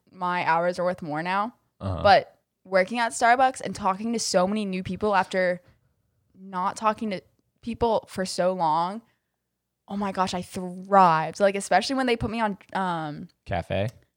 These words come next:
Speaker 1: No.
Speaker 2: D-,
Speaker 1: Oh gosh,
Speaker 2: D T F?
Speaker 1: I hated making drinks and trying to talk. I
Speaker 2: Yeah, yeah, that,
Speaker 1: Diane
Speaker 2: that
Speaker 1: yelled at me so
Speaker 2: sucks.
Speaker 1: many times. Like, I, I can't do it. Like,
Speaker 2: Yeah.
Speaker 1: you want it to be right or you want me to talk?
Speaker 2: Yeah, yeah.
Speaker 1: <laughs> But when they put me on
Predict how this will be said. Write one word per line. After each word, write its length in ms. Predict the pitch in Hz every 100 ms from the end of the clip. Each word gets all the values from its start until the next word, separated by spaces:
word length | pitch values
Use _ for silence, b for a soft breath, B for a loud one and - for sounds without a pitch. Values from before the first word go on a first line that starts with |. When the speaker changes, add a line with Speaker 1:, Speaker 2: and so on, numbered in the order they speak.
| _
Speaker 1:
No. 340 | 202 170 147 190
Speaker 2:
D-, 540 | _ _ _ _ -
Speaker 1:
Oh 220 | 185 147 175
gosh, 240 | 185 156
Speaker 2:
D 40 | 185
T 40 |
F? 60 | 214
Speaker 1:
I 40 |
hated 380 | - 196 190 185
making 300 | 185 185 190
drinks 260 | 185 185 -
and 60 |
trying 200 | 180 185 180
to 60 |
talk. 340 | 190 170 208 -
I 180 | 185 - - B B
Speaker 2:
Yeah, 140 | 76
yeah, 160 | 73 71
that, 180 | 78
Speaker 1:
Diane 280 | - 208 277
Speaker 2:
that 60 | 208
Speaker 1:
yelled 160 | 196 190
at 80 |
me 60 | 185
so 160 | - 226
Speaker 2:
sucks. 100 | 359
Speaker 1:
many 160 | 453
times. 400 | 440 240 180 226
Like, 80 | -
I, 140 | 208 208
I 40 | 202
can't 400 | - - 180 - -
do 200 | 196 170
it. 240 | 139 82 - -
Like, 160 | 175
Speaker 2:
Yeah. 60 | 202
Speaker 1:
you 60 | 233
want 180 | 220
it 60 | 208
to 100 | 254
be 120 | 202
right 320 | 165 196 277
or 120 | 254 233
you 100 | 247
want 160 | 220
me 60 | 196
to 80 | 196
talk? 320 | - - - B B B
Speaker 2:
Yeah, 160 | B B B -
yeah. 180 | 76 76
Speaker 1:
<laughs> 720 | _ _ _ _ - - _
But 360 | 269 277 214 -
when 160 | 226
they 100 | 220
put 180 | 226 233
me 120 | 226
on 680 | 214 208 208 202 196 196 196